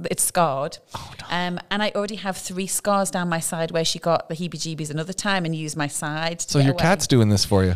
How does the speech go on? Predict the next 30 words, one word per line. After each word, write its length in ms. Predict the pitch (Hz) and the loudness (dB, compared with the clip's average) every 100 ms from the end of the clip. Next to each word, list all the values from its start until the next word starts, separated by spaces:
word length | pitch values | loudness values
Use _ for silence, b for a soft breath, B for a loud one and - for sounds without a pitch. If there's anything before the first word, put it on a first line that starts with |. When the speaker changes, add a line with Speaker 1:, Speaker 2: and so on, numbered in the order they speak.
| - | -2
Speaker 1:
Yeah, 280 | 180 233 262 | -6 -4 -2
and 140 | 202 202 | -2 -2
when 160 | 226 | -2
I 120 | 233 | -2
was 160 | 220 202 | -2 -2
pregnant 300 | - 190 185 | 0 0 -2
the 60 | 175 | 0
first 300 | 175 180 - | 0 0 2
time 140 | 220 | 0
with 100 | 185 | 0
the 60 | 156 | -4
boys, 560 | 170 196 190 135 - | -2 -2 -2 -4 -4
she 160 | - 180 | -2 -2
was 140 | 170 | -4
sat 500 | - - 185 190 - - _ | -4 -2 -2 -4 -12 -16 _
on 300 | 180 175 170 | -4 -2 -2
my, 320 | 160 160 160 | -2 -2 -2
she, 200 | - 220 | -2 0
I 100 | 190 | 0
was, 120 | 180 | 2
like, 80 | 196 - | -2 -2
holding 420 | 170 170 185 196 | -4 -4 -8 -8
her, 240 | 214 160 | -2 -2
moving 400 | 170 170 165 175 | -2 -8 -8 -10
her 80 | 170 | -10
from 160 | - 156 | -6 -4
one 120 | 147 | -2
room 140 | 147 151 | -2 -4
to 120 | 147 | -4
another. 380 | 143 147 139 | -6 -4 -8